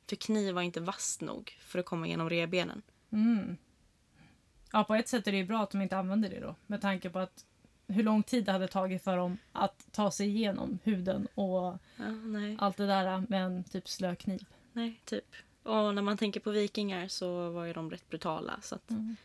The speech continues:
Speaker 2: jo.
Speaker 1: det förvånar mig inte.
Speaker 2: Nej, nej.
Speaker 1: Men det var, nej, jag älskar serien Vikings. Så jag kommer att tänka på den här när vi börjar prata om avrättningsmetoder.
Speaker 2: Mm, just
Speaker 1: Just
Speaker 2: det.
Speaker 1: den här blodörnen. För den är brutal.
Speaker 2: Mm.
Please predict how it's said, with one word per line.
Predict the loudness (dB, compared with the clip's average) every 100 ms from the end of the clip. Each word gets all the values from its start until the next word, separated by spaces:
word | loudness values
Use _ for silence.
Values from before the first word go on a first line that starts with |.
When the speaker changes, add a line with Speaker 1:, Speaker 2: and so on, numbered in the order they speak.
| -6
Speaker 2:
jo. | -4 -2
Speaker 1:
det | 0
förvånar | 2 4 4 4
mig | 2 -2
inte. | -4 -12 -14 _ _ _ _
Speaker 2:
Nej, | -4 -4 -8 _ _ -8
nej. | -6 -6 -12 _ _ -6
Speaker 1:
Men | 0
det | 0 0
var, | 0 0 -2 -2
nej, | 0 2 2 0 -2
jag | 0 2
älskar | 2 0 -2
serien | 0 0 0
Vikings. | -2 -2 -6 -6 0
Så | 2
jag | 2
kommer | 0
att | 2
tänka | 0 2 0
på | 0
den | 0
här | 0 -2
när | -2
vi | 0
börjar | 0
prata | 0 0 0 -2 -2
om | 0
avrättningsmetoder. | 0 -2 -6 -6 -4 -4 -4 -8 -10 -4
Speaker 2:
Mm, | 4 6 6
just | 4 -2 _ _
Speaker 1:
Just | -2 0 0
Speaker 2:
det. |
Speaker 1:
den | -2
här | -2 -2
blodörnen. | -2 -2 -2 -2 -2 -4 -8
För | -8 -4
den | -4 -2
är | -4 -4 -4 -6 -10 _
brutal. | -2 0 0 -4 -4 -2 -2 -6 -18 _ _ 2
Speaker 2:
Mm. | 4 4